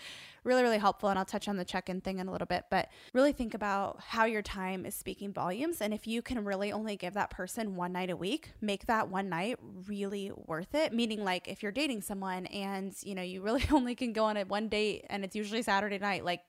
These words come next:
great. Be very present on that Saturday night. Like, don't talk about work unless they ask. Um, try to put your phone away, try not to check email, those types of things.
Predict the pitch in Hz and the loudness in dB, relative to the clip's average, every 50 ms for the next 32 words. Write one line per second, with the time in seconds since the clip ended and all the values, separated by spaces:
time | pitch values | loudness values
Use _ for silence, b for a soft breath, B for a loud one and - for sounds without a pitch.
0 | _ _ - 208 220 262 254 196 - B B B B B B - - 247 254 214 | _ _ -2 0 2 2 2 2 -2 B B B B B B 0 4 4 4 6
1 | 214 233 226 226 240 226 - 226 214 214 214 202 - - 202 202 202 196 - - | 6 6 6 6 4 2 2 2 2 2 2 0 0 0 0 0 0 -2 -2 -2
2 | - 196 190 190 175 190 170 170 160 160 - - - 185 170 - 196 196 196 - | -2 -2 -2 -2 -2 -4 -6 -4 -4 -4 -4 -6 -8 -10 -6 -2 -2 0 0 0
3 | - 220 214 214 - 208 220 214 196 - - 202 190 196 - - - 196 185 175 | 0 0 0 0 0 2 2 2 2 2 0 0 0 0 -2 -6 -10 -6 -4 -4
4 | 180 190 - - 214 - - 190 190 190 196 - - B B B B B B B | -4 -2 -2 -2 0 0 2 0 0 0 -4 -8 -12 B B B B B B B
5 | B - 196 190 185 185 180 165 170 180 - _ _ _ _ _ _ _ _ _ | B 2 2 2 2 2 0 -2 -4 -6 -8 _ _ _ _ _ _ _ _ _
6 | - - - - 226 202 202 233 - - 220 - 214 208 208 208 208 196 190 202 | -18 -8 -2 0 0 2 2 0 -2 -2 -2 -2 -2 -2 0 0 0 0 -2 -2
7 | - - 208 196 185 208 - 208 226 196 - 202 208 202 202 196 196 190 185 196 | -4 -4 -4 -4 -4 -6 -8 -8 -10 -8 -6 -6 -4 -2 0 0 0 0 0 -2
8 | 190 190 - - 180 - - 190 - - 196 190 185 196 - - | -2 -4 -4 -6 -8 -8 -8 -10 -6 -6 -4 -4 -4 -6 -8 -10